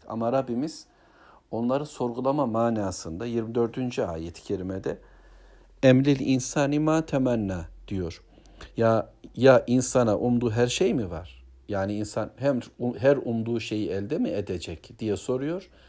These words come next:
Ve onların aslındaki ideal, aslında onların ideallerini, kuruntularını, heveslerini, e, eleştiriyor.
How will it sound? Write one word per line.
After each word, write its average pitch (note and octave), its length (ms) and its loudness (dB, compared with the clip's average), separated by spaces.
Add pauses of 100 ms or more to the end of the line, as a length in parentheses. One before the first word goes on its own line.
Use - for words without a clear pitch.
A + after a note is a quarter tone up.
(560)
Ve B2+ 180 0
onların D3 540 0
aslındaki A#2+ 640 -4
ideal, G#2+ 420 -2 (340)
aslında A#2+ 420 0
onların B2 320 2
ideallerini, G2+ 720 -2
kuruntularını, A2 960 -8
heveslerini, A2 800 -4 (840)
e, G2 260 -8 (400)
eleştiriyor. C3+ 840 -2